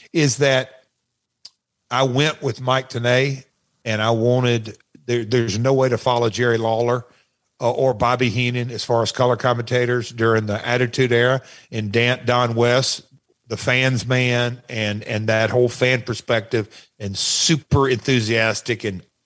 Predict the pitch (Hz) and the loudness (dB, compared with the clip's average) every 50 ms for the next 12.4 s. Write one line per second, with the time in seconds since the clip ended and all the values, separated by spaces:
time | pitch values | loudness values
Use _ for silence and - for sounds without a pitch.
0 | _ _ - 139 147 143 143 131 127 117 - 123 127 120 117 123 - - - - | _ _ 0 0 2 2 2 0 0 -2 0 0 0 2 0 0 -2 -8 -20 -20
1 | - - - _ _ - 143 131 120 113 107 123 127 135 131 123 117 110 104 - | -20 -20 -20 _ _ -2 0 2 2 0 0 0 0 0 0 0 0 -2 -4 -8
2 | - - - _ _ _ _ _ - 147 143 - - 143 127 127 135 135 131 127 | -20 -20 -20 _ _ _ _ _ -4 -4 -4 -2 -2 -2 2 2 4 4 4 4
3 | 127 123 117 - - - _ _ _ _ _ _ - 139 127 131 147 156 143 156 | 2 2 0 -2 -4 -6 _ _ _ _ _ _ -20 -14 -4 -2 0 2 2 2
4 | 156 147 135 117 110 131 143 156 151 - - 165 156 151 151 151 156 147 _ _ | 2 2 0 0 0 0 2 2 0 0 0 2 2 2 0 0 -2 -4 _ _
5 | 113 101 143 147 156 131 - 123 117 - 127 127 - 135 127 123 113 110 101 - | -8 -2 0 0 0 0 -2 -4 -2 -2 -8 -4 -2 0 0 0 0 -2 -6 -4
6 | 113 104 98 95 110 107 107 101 90 107 104 101 107 - - - 147 147 135 117 | -4 -6 -4 -2 0 0 0 0 0 -2 -2 -2 -2 -4 -2 0 0 2 2 0
7 | 107 107 101 104 123 117 113 - - - - - - _ _ _ 120 123 120 - | -2 -4 -4 0 0 0 0 -4 -12 -20 -20 -20 -20 _ _ _ -2 -2 -2 0
8 | - 156 151 147 135 127 113 - - 131 123 123 131 127 120 110 107 113 127 135 | 0 0 2 2 2 0 0 0 -2 0 0 2 2 2 0 0 0 0 2 2
9 | 127 117 110 - - - - 135 117 107 - - - - _ _ _ _ _ _ | 2 0 -2 -4 -10 -10 -6 -6 -4 -4 -4 -6 -8 -10 _ _ _ _ _ _
10 | - 131 117 113 110 107 98 - - - - _ _ _ _ _ _ _ _ _ | -4 0 2 2 2 0 0 -4 -6 -8 -10 _ _ _ _ _ _ _ _ _
11 | _ _ _ _ _ - 117 120 117 120 123 120 117 110 110 101 107 123 139 139 | _ _ _ _ _ -2 2 4 4 4 4 4 2 0 -2 0 2 2 2 2
12 | 139 143 147 147 147 - - - | 2 2 2 2 0 -4 -8 -20